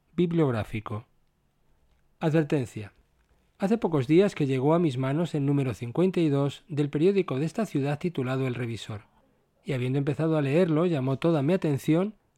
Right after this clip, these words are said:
la carta del señor F R, o sea, el anuncio de un escrito que, siendo de un sabio, daba a conocer los verdaderos intereses de esta isla y nos trazaba la senda que deberíamos seguir en nuestras ulteriores relaciones.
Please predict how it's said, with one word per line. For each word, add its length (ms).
la 160
carta 280
del 140
señor 480
F 220
R, 680
o 60
sea, 380
el 160
anuncio 420
de 80
un 80
escrito 580
que, 120
siendo 400
de 100
un 80
sabio, 500
daba 200
a 40
conocer 440
los 120
verdaderos 520
intereses 560
de 60
esta 280
isla 420
y 100
nos 140
trazaba 420
la 140
senda 400
que 120
deberíamos 600
seguir 340
en 100
nuestras 380
ulteriores 500
relaciones. 680